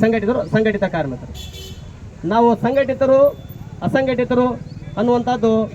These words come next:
ಭೇದ ಭಾವಗಳು ಇರೋದಿಲ್ಲ. ನಾವೆಲ್ಲ ಕೂಡ ಒಂದೇ. ಸಂಘಟಿತರಿಗೆ ಒಂದು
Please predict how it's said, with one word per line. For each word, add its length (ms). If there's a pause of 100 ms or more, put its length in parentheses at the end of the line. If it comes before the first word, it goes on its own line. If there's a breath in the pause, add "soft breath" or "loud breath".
ಭೇದ 160
ಭಾವಗಳು 380
ಇರೋದಿಲ್ಲ. 320 (600)
ನಾವೆಲ್ಲ 360
ಕೂಡ 200 (420)
ಒಂದೇ. 320 (460)
ಸಂಘಟಿತರಿಗೆ 640
ಒಂದು 560